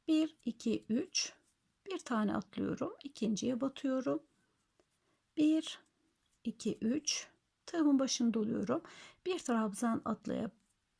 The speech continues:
geliyorum. İkinci trabzanıma bir trabzan, üç zincir ve bir trabzanımı örüyorum. Tekrar üç tane zincirimi çekiyorum.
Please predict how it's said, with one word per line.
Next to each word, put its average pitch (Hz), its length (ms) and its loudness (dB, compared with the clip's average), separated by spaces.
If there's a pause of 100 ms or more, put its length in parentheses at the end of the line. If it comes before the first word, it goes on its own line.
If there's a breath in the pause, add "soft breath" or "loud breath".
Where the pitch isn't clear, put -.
geliyorum. 269 580 2
İkinci 269 460 2
trabzanıma 214 800 0
bir 330 180 2
trabzan, 214 880 0 (840 soft breath)
üç 294 200 2
zincir 277 680 4 (400)
ve 294 140 -4
bir 320 160 2
trabzanımı 214 800 0
örüyorum. - 500 -4 (1000 soft breath)
Tekrar 269 640 -4 (480)
üç - 200 -6
tane 220 320 2
zincirimi 262 500 4
çekiyorum. 262 640 0